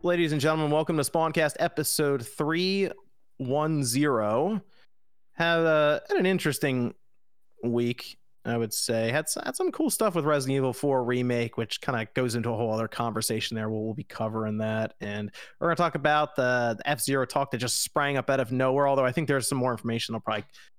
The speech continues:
come out from, uh, maybe, I don't know, maybe R G T will have a video at some point on, I don't know.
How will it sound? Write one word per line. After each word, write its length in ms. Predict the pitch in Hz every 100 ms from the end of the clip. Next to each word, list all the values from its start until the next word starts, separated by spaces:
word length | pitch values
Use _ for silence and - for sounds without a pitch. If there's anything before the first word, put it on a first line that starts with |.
| -
come 160 | - 117
out 200 | 110 -
from, 380 | - 110 110 110
uh, 100 | 104
maybe, 280 | 120 117 110 - -
I 60 | 127
don't 100 | 135
know, 0 |
maybe 160 | 139
R 180 | 143 135
G 140 | 143 139
T 220 | 190 262
will 80 | 143
have 160 | 110
a 60 | 104
video 300 | 104 104 101
at 100 | 98
some 160 | 104 107
point 180 | 107
on, 100 | 104 101
I 100 | 104
don't 140 | 131
know. 180 | 226